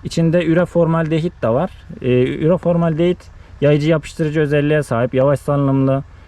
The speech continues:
bir üre, e, alınabilirliği yüksek bir üre. E, diğer, e, beraberinde atılan gübrelerin de alımını arttırıyor.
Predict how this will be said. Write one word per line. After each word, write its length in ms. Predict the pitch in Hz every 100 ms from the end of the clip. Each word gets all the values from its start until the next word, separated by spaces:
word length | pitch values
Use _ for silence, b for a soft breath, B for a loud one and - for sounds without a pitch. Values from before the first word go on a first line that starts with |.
| -
bir 200 | 123 110
üre, 260 | 107 123 151 143
e, 60 | 110
alınabilirliği 540 | 117 131 135 135 135
yüksek 360 | 131 - 160 -
bir 120 | 104
üre. 240 | 101 127 214 - B B B B -
E, 240 | 120 117
diğer, 260 | 160 165 151 -
e, 320 | 120 117 113
beraberinde 520 | 127 143 147 147 156 156
atılan 320 | - 151 147
gübrelerin 480 | 139 143 147 151 139
de 40 |
alımını 400 | 120 110 107 104
arttırıyor. 600 | 101 - 107 104 160